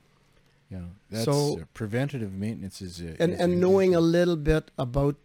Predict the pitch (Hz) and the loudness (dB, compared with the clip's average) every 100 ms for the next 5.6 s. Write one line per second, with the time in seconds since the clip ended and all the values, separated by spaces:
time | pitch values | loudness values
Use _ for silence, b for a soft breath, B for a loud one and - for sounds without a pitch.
0 | _ 143 151 135 143 120 123 120 135 - | _ 0 2 0 -2 -2 -2 -2 -4 -4
1 | 131 120 - - 165 156 - - 131 135 | -4 -4 -6 -2 0 0 -6 -10 -4 -2
2 | 135 - - 113 - 131 - 160 165 175 | -2 -4 -8 -8 -8 -10 -6 -6 -4 -4
3 | 147 147 139 139 - B B - 135 147 | -4 -2 0 -2 -4 B B -2 0 0
4 | 160 151 120 - - 156 139 - - 110 | 0 0 0 -4 -6 -4 -4 -4 -4 -4
5 | 104 120 - _ 98 90 | -4 -14 -18 _ -10 -10